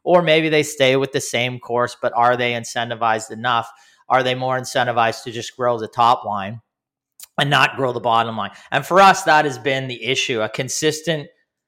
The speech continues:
bottom line cash flow per share, E P S per share, not just an adjusted E P S target of fifteen percent sometime into the future. Like, that just doesn't cut it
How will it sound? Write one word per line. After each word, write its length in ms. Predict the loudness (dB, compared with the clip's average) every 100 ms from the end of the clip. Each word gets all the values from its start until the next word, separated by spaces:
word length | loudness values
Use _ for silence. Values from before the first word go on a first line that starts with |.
| _ _
bottom 440 | 2 4 6 2 0
line 360 | 0 0 -2
cash 360 | -2 2 2 0
flow 240 | -2 -4
per 160 | -2 -8
share, 460 | -4 0 0 -2 -10 _ -6
E 120 | -6
P 200 | 0 2
S 180 | 4 2 -4
per 100 | -8
share, 360 | -2 -2 -2 -6 _ -2
not 280 | 2 2 2
just 280 | -4 -4 -4
an 140 | -2
adjusted 920 | -2 -2 2 2 2 -4 -6 -6 -8 _ _ _ _
E 180 | -4 -4
P 260 | -4 0
S 360 | 2 2 -2 -10 _ _
target 560 | -2 4 4 4 -2 -4
of 160 | -8 -6
fifteen 480 | -4 -4 -6 -6
percent 480 | -6 -4 -2 -2 -4
sometime 800 | -10 0 0 0 0 0 2 -2
into 260 | -8 -8 -8
the 120 | -8
future. 480 | -10 -10 -8 -10 -12 _ _ _
Like, 80 | 2
that 180 | 2 2
just 200 | 0 2
doesn't 320 | 2 2 -6
cut 240 | -2 0
it 100 | 0